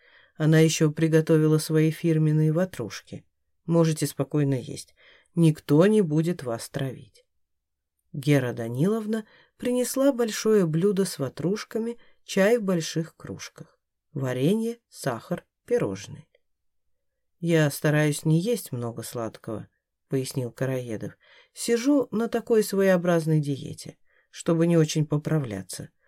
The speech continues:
Учитывая мой образ жизни, я должен есть больше рыбы и овощей, а не увлекаться сладким мучным и мясным». «Вы неплохо выглядите», сказал Дронго, пробуя чай.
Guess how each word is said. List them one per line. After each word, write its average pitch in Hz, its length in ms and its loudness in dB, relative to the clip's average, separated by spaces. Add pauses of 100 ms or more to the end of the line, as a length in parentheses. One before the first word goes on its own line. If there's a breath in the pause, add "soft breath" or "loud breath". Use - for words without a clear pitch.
(260 soft breath)
Учитывая 147 600 2
мой 151 220 4
образ 131 420 -2
жизни, 156 520 -4 (300 loud breath)
я 175 220 2
должен 175 380 2
есть 185 380 -2
больше 190 520 0
рыбы 190 320 2
и 202 140 -4
овощей, 208 640 -6 (240 soft breath)
а 185 100 0
не 196 140 6
увлекаться 165 640 2
сладким 165 600 -4
мучным 131 540 -4
и 131 60 -8
мясным». 131 500 -12 (880)
«Вы 120 340 -8
неплохо 160 540 -2
выглядите», 202 760 -6 (220)
сказал 131 420 -6
Дронго, 190 400 -2
пробуя 139 420 -2
чай. 104 380 -12